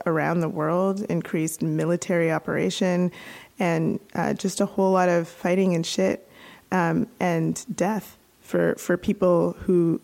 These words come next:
uh, certainly do not deserve it. And so, uh, that's where we are. That's where we are. Uh, and, uh, how this ends is some sort of diplomatic, uh, resolution.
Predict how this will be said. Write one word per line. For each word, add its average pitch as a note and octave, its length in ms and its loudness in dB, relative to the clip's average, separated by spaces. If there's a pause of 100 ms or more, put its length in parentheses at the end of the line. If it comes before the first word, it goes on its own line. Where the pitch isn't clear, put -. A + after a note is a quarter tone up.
uh, F3+ 100 2
certainly E3+ 420 0
do E3 180 -2
not D3 220 0
deserve E3+ 300 -2
it. E3+ 200 -2 (400)
And F#3 180 4
so, F#3 560 4 (140)
uh, F#3 520 4 (380)
that's A3+ 240 2
where G#3+ 140 6
we F#3+ 140 6
are. G3 340 4 (500)
That's G3+ 180 -2
where F#3+ 120 6
we F#3 140 6
are. F#3 400 2
Uh, F3 240 2
and, F3 440 2
uh, F3 280 2
how G3 200 0
this F#3 240 0
ends G3 380 4 (840)
is F#3+ 320 2 (300)
some G#3 260 2
sort G3 180 4
of F3 120 2
diplomatic, F3+ 580 2 (280)
uh, F3+ 220 4
resolution. F#3+ 640 4